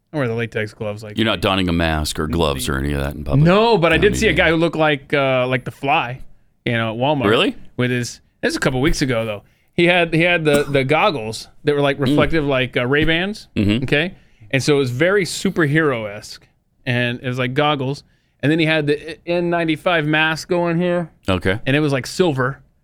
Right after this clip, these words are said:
Speaker 1: I mean, he looked like a superhero. I think he might have had a,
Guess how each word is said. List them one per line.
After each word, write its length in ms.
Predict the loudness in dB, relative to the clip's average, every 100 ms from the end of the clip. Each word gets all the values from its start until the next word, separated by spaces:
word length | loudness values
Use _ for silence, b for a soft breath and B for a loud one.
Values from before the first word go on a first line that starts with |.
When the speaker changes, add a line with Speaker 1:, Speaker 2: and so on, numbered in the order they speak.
| _
Speaker 1:
I 60 | 2
mean, 140 | 2
he 160 | 4 2
looked 260 | 2 2 0
like 160 | -2
a 40 | -6
superhero. 680 | -8 -6 -4 -2 -4 -8 -14
I 80 | -8
think 160 | -4
he 80 | 0
might 200 | 0 0
have 80 | 0
had 180 | 0 -2
a, 140 | -6